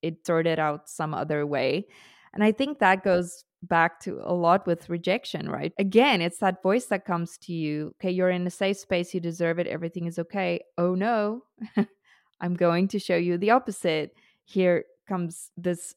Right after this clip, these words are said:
very well-meaning, we live and cohabit together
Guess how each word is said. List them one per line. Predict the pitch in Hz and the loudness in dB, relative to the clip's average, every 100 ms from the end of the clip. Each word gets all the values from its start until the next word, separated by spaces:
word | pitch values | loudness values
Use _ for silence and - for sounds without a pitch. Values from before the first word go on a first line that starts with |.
| - | -8
very | 180 208 220 226 | 2 6 6 4
well-meaning, | 190 202 208 233 208 202 202 190 180 175 180 - | 4 8 8 6 2 0 2 0 0 -4 -8 -6
we | 190 | -4
live | 180 180 190 - - | 0 0 0 -6 -8
and | 175 | -6
cohabit | - 190 196 175 190 185 | -2 -2 2 2 2 -2
together | 190 180 175 170 160 156 | -2 0 2 2 0 0